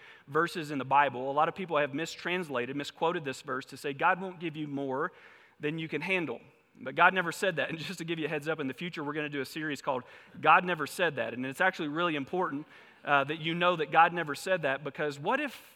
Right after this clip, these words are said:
you're on the other end of someone saying, "Well, God will never give you more than you can handle." So what if you feel like, "But I don't think I can handle this"?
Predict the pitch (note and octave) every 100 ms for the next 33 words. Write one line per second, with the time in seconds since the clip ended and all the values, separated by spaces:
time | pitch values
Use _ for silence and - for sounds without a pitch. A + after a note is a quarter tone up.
0 | E3 G3 A#3 A3 G3+ F#3+ G3 G3 F#3 G#3
1 | F#3+ - F#3+ F3 E3 F3+ D#3+ G#3 B3 A3
2 | G3+ G#3+ G#3+ F3+ A#3 G3+ F#3 F3+ - -
3 | D#3+ G#3 G#3 G3 F#3+ F3 F#3+ A3 G#3 -
4 | F3 A3+ A#3+ G#3+ G3+ G#3+ G3+ - - -
5 | - C#3+ D3 A3 A#3 C4 C#4 - B3 A#3
6 | A3 A#3 G#3+ G3+ A#3 A#3 F#3 C#3+ A#2+ -
7 | - -